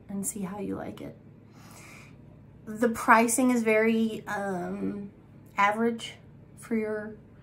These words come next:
aside from the whole, "Why am I paying this much for a, uh, for, like, a digital download as I, as I would be for a physical book?" Aside from that, they're reasonably priced.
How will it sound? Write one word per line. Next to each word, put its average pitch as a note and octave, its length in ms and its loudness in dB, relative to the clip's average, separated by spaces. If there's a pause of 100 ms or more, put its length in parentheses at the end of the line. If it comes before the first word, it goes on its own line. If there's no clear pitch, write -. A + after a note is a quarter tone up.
(340)
aside G3 600 6
from F#3 540 -2
the E3+ 100 -2
whole, F3 520 0 (800)
"Why F3 260 0
am F3 100 0
I E3+ 80 0
paying E3+ 560 -4 (440)
this F3+ 200 -4
much E3 260 -4
for D#3+ 220 -4
a, D#3 240 -2 (1600)
uh, E3 320 -2
for, E3 300 -8
like, E3 200 -8
a D3 120 -8
digital F#3+ 360 -8
download - 400 -8
as - 140 -12
I, C#3+ 280 -12
as E3+ 120 -10
I E3+ 80 -6
would E3+ 180 -6
be F3 120 -6
for D#3+ 180 -8
a D#3 80 -6
physical D#3+ 340 -6
book?" D#3 180 -6 (720)
Aside E3 280 2
from - 120 -14
that, - 180 -14 (1000)
they're F#3+ 100 -2
reasonably F3+ 460 0
priced. E3 460 -6